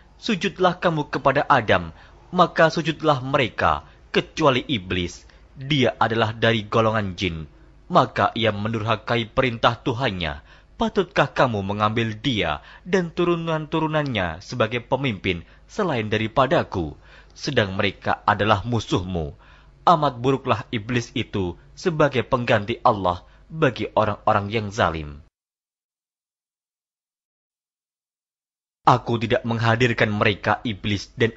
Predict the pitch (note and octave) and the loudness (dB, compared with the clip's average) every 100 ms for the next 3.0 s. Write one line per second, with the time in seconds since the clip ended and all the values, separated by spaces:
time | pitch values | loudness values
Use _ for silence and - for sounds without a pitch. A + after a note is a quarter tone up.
0 | - G#2+ G2 - A2+ A#2 G2 E2 D2+ D2 | 0 0 -2 -4 -6 -4 -4 -4 -6 -10
1 | - - - F#3 D#3+ - D3+ D#3 D3 - | -20 -6 -2 -2 -4 -4 -2 -2 -2 -6
2 | D3+ D#3+ C#3 C3 C#3 - D3 C#3+ C3+ | -4 0 0 0 -4 -4 -4 -4 -4